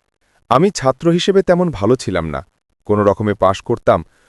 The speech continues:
কখনো এক দুইটা বিষয়ে ফেল করেও ওপরের ক্লাসে উঠতাম। ক্লাসে যাদের রোল নাম্বার এক, দুই, চার ছিল, তারা সব সময় একসাথে থাকত,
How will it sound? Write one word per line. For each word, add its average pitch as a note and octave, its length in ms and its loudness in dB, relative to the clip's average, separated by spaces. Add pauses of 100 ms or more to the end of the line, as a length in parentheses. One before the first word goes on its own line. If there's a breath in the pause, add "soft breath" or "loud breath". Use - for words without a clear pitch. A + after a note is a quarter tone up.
(160)
কখনো G3 320 2
এক D3 220 4
দুইটা D#3+ 220 0
বিষয়ে F3+ 360 0
ফেল C#3+ 240 2
করেও F3+ 320 2 (420)
ওপরের F3 380 2
ক্লাসে G2+ 320 0
উঠতাম। D#2 340 -6 (840)
ক্লাসে D#3 320 4
যাদের E3+ 280 4
রোল C#3+ 200 4
নাম্বার D3+ 340 4 (380)
এক, A#2 300 6 (340)
দুই, A#2 380 2 (440)
চার B2 200 4
ছিল, C#3+ 260 -2 (580)
তারা F#3+ 160 4
সব E3 220 -2
সময় F#3+ 400 0
একসাথে B2+ 420 -4
থাকত, - 300 -8